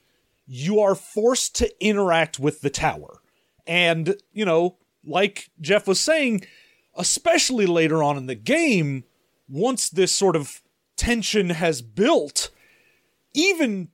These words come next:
putting your hand on the tower is something that could topple things over. So it helps build this, j-, even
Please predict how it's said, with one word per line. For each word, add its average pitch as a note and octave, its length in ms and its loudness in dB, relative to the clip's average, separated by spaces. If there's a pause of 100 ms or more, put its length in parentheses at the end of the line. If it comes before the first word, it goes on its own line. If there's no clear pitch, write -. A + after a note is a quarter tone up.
putting A3 300 0
your D#3+ 160 0
hand A3+ 760 0
on E3 220 0
the D#3+ 80 -2
tower C3+ 680 0 (680)
is E3 500 0 (360)
something A#3 600 -2
that - 340 -4
could G3 420 0
topple F#3 420 0
things D3 380 -4
over. A3+ 360 0
So E3 420 0 (320)
it G3+ 200 0
helps G#3+ 380 -2
build E3+ 400 0
this, E3 360 2 (440)
j-, D#3 320 -8
even B3 500 2